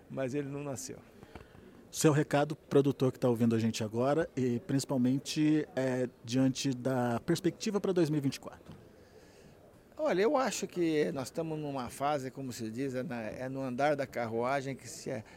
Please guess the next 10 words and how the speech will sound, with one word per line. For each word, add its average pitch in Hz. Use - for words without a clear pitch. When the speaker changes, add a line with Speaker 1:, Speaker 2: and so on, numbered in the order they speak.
Speaker 1:
que -
a 120
gente, 127
é, 107
que 147
as 147
abóboras 139
se 139
arrumam, 113
né? 139